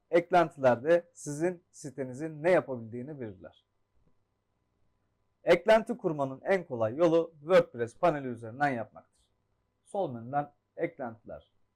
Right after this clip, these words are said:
kısmına giriyorum. Burada add plugin ya da eklenti yükle sekmesine tıklıyorum. Burada binlerce ücretsiz eklenti bulabilirsiniz. Örneğin Yoast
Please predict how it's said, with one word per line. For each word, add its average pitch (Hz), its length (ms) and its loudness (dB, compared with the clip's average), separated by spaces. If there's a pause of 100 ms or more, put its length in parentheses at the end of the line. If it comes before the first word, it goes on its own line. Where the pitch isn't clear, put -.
kısmına 120 340 -20
giriyorum. 151 540 -12 (160)
Burada 135 240 -8
add 139 360 -12
plugin 135 460 -10 (200)
ya 117 120 -8
da 123 100 -2
eklenti 127 460 -2
yükle 107 400 -4 (840)
sekmesine 120 540 -14
tıklıyorum. 87 360 -20 (1300)
Burada 165 360 6
binlerce 139 560 4
ücretsiz 135 560 -8
eklenti 117 400 -8
bulabilirsiniz. 123 840 -14 (1120)
Örneğin 160 500 2 (880)
Yoast 139 560 2